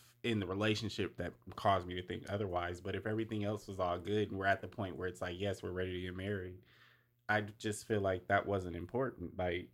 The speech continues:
not to say, I'm not saying it like that, but I mean, like, I would feel to you like, oh, the ring wasn't important to you. Like, it's not a big deal. You're more focused on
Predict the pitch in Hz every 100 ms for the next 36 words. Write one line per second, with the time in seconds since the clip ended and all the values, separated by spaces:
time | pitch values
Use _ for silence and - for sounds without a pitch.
0 | - - - - - 170 156 143 143 131
1 | 131 123 131 110 95 95 - 117 104 104
2 | 107 107 98 95 - _ _ 113 110 104
3 | 120 104 101 101 95 127 110 92 92 -
4 | - 139 110 98 95 120 117 107 101 98
5 | 156 170 101 - - - 92 85 98 101
6 | - 104 95 98 92 120 110 98 120 113
7 | 107 - 113 104 101 - 101 95 92 92